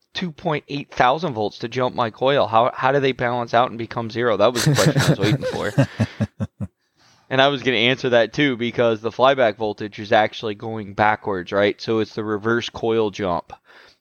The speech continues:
Speaker 1: So you're from the secondary coil to the primary coil. So you're gonna have a reduction in voltage, yet it's still gonna be the same amount of current.
Speaker 2: Yeah. And yeah, I don't know why this popped in my head. I remember we were talking about transist-, or not transistors, sorry.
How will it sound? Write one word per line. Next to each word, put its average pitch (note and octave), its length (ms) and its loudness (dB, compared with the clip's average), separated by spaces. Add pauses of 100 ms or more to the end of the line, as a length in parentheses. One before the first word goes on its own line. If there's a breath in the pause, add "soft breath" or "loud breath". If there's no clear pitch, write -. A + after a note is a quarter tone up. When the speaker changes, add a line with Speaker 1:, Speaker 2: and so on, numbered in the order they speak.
(160)
Speaker 1:
So - 100 -2
you're A2 240 2
from B2 220 -2
the A2 100 -2
secondary A2 640 2
coil G#2 360 0
to - 140 -6
the A2 120 -4
primary A2+ 560 0
coil. F#2+ 380 -2
So - 140 -8
you're A2 280 -4
gonna G#2+ 160 -4
have G2+ 160 0
a G#2 60 -4
reduction G#2 840 -2
in G2 160 -6
voltage, G2+ 640 -2 (320 loud breath)
yet G#2 180 4
it's - 160 -2
still G#2 240 0
gonna F#2+ 220 -4
be G2+ 100 0
the G2 100 -4
same G2 280 -6
amount F#2 260 -2
of E2+ 60 -10
current. E2+ 360 -6 (1200 soft breath)
Speaker 2:
Yeah. G#2 220 -8 (280 loud breath)
And E3 200 0 (140)
yeah, F#2+ 200 2
I A#2 80 4
don't E3+ 160 6
know C3 100 6
why B2+ 160 6
this B2 140 0
popped A2 340 0
in A2+ 80 2
my G2 140 4
head. F#2+ 240 4
I F#2 60 4
remember G2+ 380 2
we F#2+ 60 2
were F2+ 60 0
talking G2 340 2
about F#2+ 280 0
transist-, F#2+ 540 0
or A2 280 2
not F2+ 160 -8
transistors, F2+ 580 -8
sorry. F#2+ 240 2